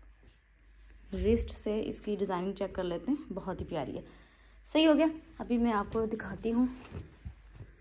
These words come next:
कि इसकी जो neck है overlap इस तरह से इसकी neckline बनी हुई है, ये देखें। चलें जी, ये सूट जो है ये है two piece सूट है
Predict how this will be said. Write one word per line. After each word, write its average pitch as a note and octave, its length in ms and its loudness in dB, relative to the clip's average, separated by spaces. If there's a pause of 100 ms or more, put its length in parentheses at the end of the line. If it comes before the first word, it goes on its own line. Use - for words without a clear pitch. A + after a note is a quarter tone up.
(300)
कि - 60 -10
इसकी - 260 -2
जो A#3 80 2
neck G3+ 300 -2
है A#3 60 4
overlap G#3 480 4
इस - 100 -10
तरह F#3+ 140 0
से F#3 140 -6
इसकी F#3 200 -6
neckline F3+ 400 -2
बनी F3 180 -4
हुई F#3+ 120 -2
है, D#4+ 60 -2 (760)
ये E3+ 100 -6
देखें। - 240 -10 (920)
चलें F#3 340 0
जी, F3 120 -2 (200)
ये A#3 160 6
सूट A#3+ 260 2
जो B3+ 120 4
है A#3 240 4 (440)
ये A3 260 4
है A3 340 2 (500)
two A#3+ 160 2
piece C4+ 280 -2
सूट G#3+ 260 0
है C#4 140 0